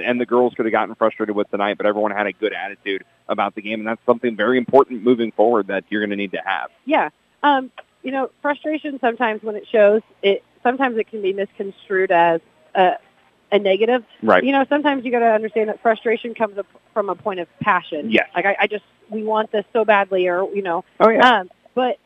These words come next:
Speaker 2: I thought that the girls did a good job of responding to instruction,
Speaker 1: Mm-hmm.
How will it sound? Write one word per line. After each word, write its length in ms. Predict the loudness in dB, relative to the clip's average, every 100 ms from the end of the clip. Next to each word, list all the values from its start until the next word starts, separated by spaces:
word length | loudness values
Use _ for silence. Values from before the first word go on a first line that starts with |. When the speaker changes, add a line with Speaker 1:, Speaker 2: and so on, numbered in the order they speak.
| -4
Speaker 2:
I 120 | -2
thought 200 | -2 -6
that 120 | -8 -8
the 60 |
girls 260 | -6 -6 -6
did 120 | -10
a 40 | -8
good 200 | -8 -6
job 180 | -6 -6
of 100 | -8
responding 680 | -10 -6 0 0 0 -6 -8
to 100 | -8
instruction, 800 | -8 -12 -4 -4 -2 -6 -6 -8 -10
Speaker 1:
Mm-hmm. 240 | -6